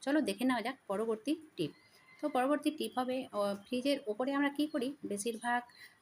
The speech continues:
আহ, সেই, উম, আহ, পেপারগুলো দিয়ে থাকি। পেপার না দিলে আমরা এরকম কোনো কাপড়ও দিয়ে থাকি। কিন্তু বন্ধুরা, এখন অনলাইনে না খুব ভালো ভালো এই, আহ, মানে ওপরের ঢাকনাগুলো পাওয়া যায় ফ্রিজের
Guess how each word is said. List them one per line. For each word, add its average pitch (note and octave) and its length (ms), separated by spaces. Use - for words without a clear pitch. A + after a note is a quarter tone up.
আহ, G#3+ 200
সেই, C4 400
উম, G#3 160
আহ, F#3+ 320
পেপারগুলো D4+ 480
দিয়ে D4 220
থাকি। D#4 380
পেপার A#3+ 260
না C4 180
দিলে B3 220
আমরা B3 240
এরকম B3+ 420
কোনো C4 200
কাপড়ও A#3+ 440
দিয়ে A3 220
থাকি। A#3 280
কিন্তু B3+ 260
বন্ধুরা, C4 340
এখন C#4 500
অনলাইনে A#3+ 480
না C4+ 240
খুব C#4+ 200
ভালো G#3 220
ভালো B3+ 320
এই, B3+ 300
আহ, G3+ 280
মানে A#3 220
ওপরের A#3+ 300
ঢাকনাগুলো A3 480
পাওয়া G3 300
যায় A3 180
ফ্রিজের G#3 400